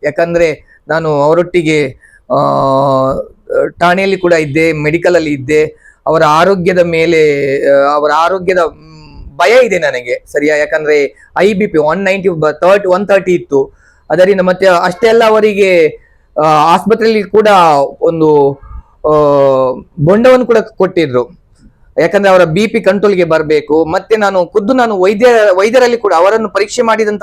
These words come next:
ವೈದ್ಯರಲ್ಲಿ ಕೂಡ ನಾನು ಮಾತಾಡಿದ್ದೇನೆ. ಬಿ ಪಿ ವೇರಿಯೇಷನ್ ಇದೆ, ಮತ್ತೆ ಇ ಸಿ ಜಿ ಅನ್ನು ಕೂಡ ಮಾಡಿದ್ರು. ನಾನು ಹೇಳಿದ್ದೇನೆ ಡಾಕ್ಟರ್ ಹತ್ರ,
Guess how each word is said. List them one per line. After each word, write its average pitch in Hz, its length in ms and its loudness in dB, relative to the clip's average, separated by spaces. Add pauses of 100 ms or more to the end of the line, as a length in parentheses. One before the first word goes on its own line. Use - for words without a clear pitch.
ವೈದ್ಯರಲ್ಲಿ 233 400 0
ಕೂಡ 233 180 -2
ನಾನು 185 200 -4
ಮಾತಾಡಿದ್ದೇನೆ. 156 1040 -4 (420)
ಬಿ 196 220 0
ಪಿ 226 180 -2
ವೇರಿಯೇಷನ್ 196 540 0
ಇದೆ, 160 340 -2 (460)
ಮತ್ತೆ 180 440 0 (320)
ಇ 226 140 0
ಸಿ 294 160 0
ಜಿ 269 120 2
ಅನ್ನು 247 140 2
ಕೂಡ 202 160 0
ಮಾಡಿದ್ರು. 156 560 0 (540)
ನಾನು 180 160 0
ಹೇಳಿದ್ದೇನೆ 180 540 0
ಡಾಕ್ಟರ್ 151 320 -2
ಹತ್ರ, 151 120 -4